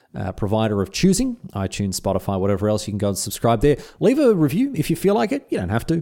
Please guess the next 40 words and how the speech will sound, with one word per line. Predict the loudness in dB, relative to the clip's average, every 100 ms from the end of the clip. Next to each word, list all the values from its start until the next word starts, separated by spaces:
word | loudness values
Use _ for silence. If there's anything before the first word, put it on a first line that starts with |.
| -2
but | -2
if | 0
you | 0
feel | 2 4
like | 4 2
it, | -2
it's | 0
always | 2 2 0
very | 0
much | 0 -2
appreciated. | -2 0 0 0 0 0
And | -4
of | -4
course, | -2 -4 -6 -16 -20 _ -4
the | 2
al-, | 2 4
gotta, | 2 4
gotta | 4 4
massage | 2 0 2 0 0
that | 0 2
algorithm | 2 2 0 0 -2
to | -6
try | -4 -2
to | -2
get | -4 -6
Half | -4 -2 -2
Ass | -4
History | -4 -2 0
out | 0
and | 2
about. | 2 2 -8 -20 -20 -18 0
Uh, | 2 4
and |
if | 2
you | 4
wanna | 0
support | 2 0 0
the |
show | 2 4 4 2
in | 0 2 0